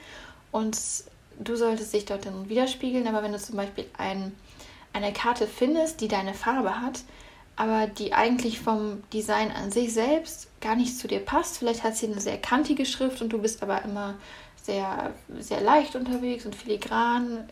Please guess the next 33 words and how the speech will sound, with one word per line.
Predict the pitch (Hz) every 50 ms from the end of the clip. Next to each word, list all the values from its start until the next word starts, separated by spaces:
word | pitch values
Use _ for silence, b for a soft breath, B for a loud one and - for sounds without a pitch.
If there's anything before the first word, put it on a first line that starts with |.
| - -
et | 233 226
cetera, | - 240 233 226 - 220 214 214 208 208 208 202 202 -
ähm, | - 202 196 196 - - -
nur | - 208 202 220 233
als | - - -
Beispiel, | - 247 254 262 254 - 277 269 254 254 B B B B B B B B B B - - - - - - - - - - - - -
ähm, | 220 220 220 226 220 -
dann | 220 226 220 226
wirkt | 247 269 262 262
es | 247 -
schon | - 233 226
wieder | 226 226 233 - -
unauthentisch. | 240 220 - 202 202 196 - - 202 196 - - 196 196 - B B B B B B B -
Und | 226 214
allein | 214 208 208 214 214 214
das | 226 254 285 - -
könnte | - 269 254 254 240
dann | 220 226 220 220
schon | 226 214
dazu | 208 202 202 - 202
führen, | - - 233 247 254 262 262 240 - 202
dass | 214 220 226 220 - - B B B B B B B B B B B B B B - - - - - - - - - - - - - - - - - - - -
du | 254 240 240 240 240 233
das | 233 233 233 220 220
Potenzial, | - - 226 - 208 196 196 - - 208 208 247 277 320 - - - - - -
eure | - 233 254 277 311
Beziehung | 311 311 - - - 240 240 247 247 233 - - -
so | - - - 226
richtig | 233 262 262 - 302 302
zu | - 302
stärken, | 277 - - 220 226 233 226 226 233 226
mit | 226 226 220 -
dieser | 240 226 233 226 240 254